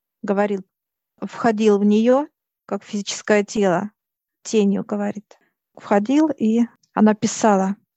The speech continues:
дописывала его произведение. Так интересно показывает. Он когда выходил, она такая была, как вообще безжизненная,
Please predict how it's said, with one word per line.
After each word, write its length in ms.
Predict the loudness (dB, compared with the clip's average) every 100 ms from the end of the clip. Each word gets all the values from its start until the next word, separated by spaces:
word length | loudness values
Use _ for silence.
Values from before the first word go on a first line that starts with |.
| -6
дописывала 800 | -4 -2 -4 -2 -2 0 -2 -6 _ _ _ _ -8
его 200 | -6 -4
произведение. 760 | -4 -4 -4 -4 -2 -2 -6 -10 _ _ _ _ _ _
Так 180 | -2 2
интересно 440 | 2 2 0 0
показывает. 560 | -2 -2 -2 -2 -6 -8 _ _ _ _ _ _ _ _ 0
Он 140 | 2
когда 320 | 4 4 4 4
выходил, 600 | 4 2 4 6 6 6
она 220 | 4 2
такая 340 | 2 0 2 2
была, 300 | 4 4 4
как 220 | 0 -4 _ -6
вообще 540 | -4 0 0 2 2
безжизненная, 960 | 4 2 2 2 2 4 6 6 4